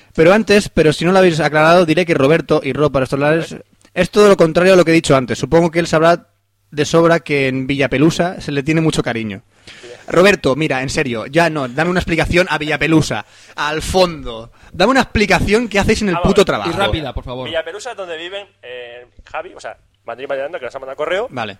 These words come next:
Speaker 2: Leandro
Speaker 1: Vale.
Speaker 2: y Nacero, pues son de Valencia.
Speaker 1: Vale.
Speaker 2: Y, y viven en un piso y el piso es Villapelusa.
Speaker 1: Ajá.
Speaker 2: ¿Por qué? No lo sé, yo he estado allí una vez y
Speaker 1: ¿Tú has estado allí una vez y qué pasó?
Speaker 2: y tienen un mono que habla.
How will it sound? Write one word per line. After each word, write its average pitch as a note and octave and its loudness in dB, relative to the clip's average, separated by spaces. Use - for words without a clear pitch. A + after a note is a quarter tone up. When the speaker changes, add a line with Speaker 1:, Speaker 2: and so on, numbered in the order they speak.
Speaker 2:
Leandro E3+ -4
Speaker 1:
Vale. A2+ -6
Speaker 2:
y C#3+ -20
Nacero, A#2+ -12
pues A2+ -12
son C#3 -16
de D3 -10
Valencia. A2+ -12
Speaker 1:
Vale. G#2+ -6
Speaker 2:
Y, A2+ -20
y - -18
viven A2 -16
en A#2 -16
un B2+ -20
piso F#3+ -8
y C3 -12
el A2+ -12
piso E3+ -14
es G3 -18
Villapelusa. G#2+ -16
Speaker 1:
Ajá. A#2 -4
Speaker 2:
¿Por C3+ -6
qué? G#3 -12
No C#3+ -14
lo C3+ -10
sé, A2+ -18
yo A2 -18
he - -16
estado B2+ -16
allí B2 -16
una A#2+ -12
vez F3+ -8
y B2+ -12
Speaker 1:
¿Tú F3 -2
has F3 0
estado F#3 0
allí F#3 6
una E3+ 2
vez B2+ -2
y B2+ -8
qué D3+ -2
pasó? D#3 -2
Speaker 2:
y - -20
tienen C3+ -12
un C3 -12
mono D3+ -6
que A#2+ -12
habla. F#2+ -16